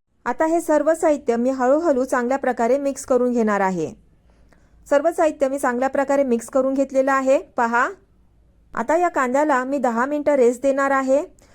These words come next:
त्यामुळे काय होईल, कांद्यामध्ये आपण मीठ घातलेलं आहे त्यामुळे कांद्याला पाणी सुटेल. फ्रेंड्स, दहा मिनिटं झालेली आहेत. कांद्याला छान पाणी सुटलेलं आहे.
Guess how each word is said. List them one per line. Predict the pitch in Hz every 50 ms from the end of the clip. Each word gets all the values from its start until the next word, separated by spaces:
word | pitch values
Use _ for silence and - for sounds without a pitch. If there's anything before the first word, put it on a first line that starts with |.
| _ _ -
त्यामुळे | 269 277 294 302 320 330 339
काय | 339 311 302 311 330
होईल, | 320 311 262 262 277
कांद्यामध्ये | 269 - 254 254 254 269 269 294 294 302
आपण | 302 311 311
मीठ | 294 269 247 254 254
घातलेलं | 277 285 285 277 269 262 269 277
आहे | 285 294 285 247 220 226
त्यामुळे | 233 - - - _ - 277 294 320 330 320 254 247
कांद्याला | 254 285 254 240 233 247 247 269
पाणी | 294 294 302 294 285 277
सुटेल. | - 277 233 190 180 151 127 - - - - - _ _ _ _ - _ _ _ _ _ _ - -
फ्रेंड्स, | - 302 311 320 311 -
दहा | 277 254 262
मिनिटं | 269 277 277 285 302
झालेली | 302 330 277 254 247 254 254 254 277
आहेत. | 285 269 269 254 254 269 302 - - - - - - - - -
कांद्याला | 247 240 240 262 262 277 277 277 -
छान | 285 262 269 285
पाणी | - 269 254 247 262
सुटलेलं | 277 - 269 262 - 226 226 240 247
आहे. | 262 262 269 269 247 254 277